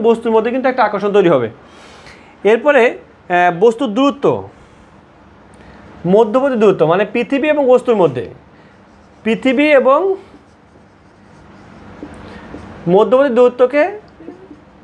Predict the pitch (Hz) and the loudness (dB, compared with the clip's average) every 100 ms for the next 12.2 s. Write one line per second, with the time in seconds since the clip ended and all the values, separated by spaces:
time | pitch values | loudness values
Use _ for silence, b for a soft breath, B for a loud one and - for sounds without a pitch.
0 | 175 190 208 254 254 240 214 196 196 240 | -4 0 2 0 -2 -2 0 0 2 0
1 | 320 330 - - - _ - - - - | 0 -4 -18 -20 -20 _ -20 -20 -20 -20
2 | - - - - - - - - - - | -20 -20 -20 -20 -20 -20 -20 -20 -16 -4
3 | 165 185 107 - B B B - 190 269 | 0 2 0 -8 B B B -6 -2 0
4 | 269 - 190 214 208 214 196 233 277 220 | 0 2 2 2 0 -2 -2 -4 -4 -4
5 | 247 233 190 185 156 117 90 - B B | -2 -2 0 0 0 -2 -6 -18 B B
6 | B 196 196 240 247 254 - 285 294 285 | B -2 0 0 -4 -4 -2 0 2 2
7 | 277 208 226 226 240 208 202 196 208 277 | 2 2 0 0 0 2 2 2 -2 0
8 | 269 247 196 214 214 277 233 208 208 254 | 0 0 0 -2 -4 -4 -4 -4 -6 -4
9 | 214 185 190 175 170 156 131 104 - B | -2 0 -2 0 0 0 -6 -10 -14 B
10 | B B - 196 220 254 277 220 190 180 | B B -2 0 0 0 0 2 2 0
11 | 175 156 151 131 110 - B B B B | 0 -2 -2 -6 -8 -14 B B B B
12 | 214 269 | 0 2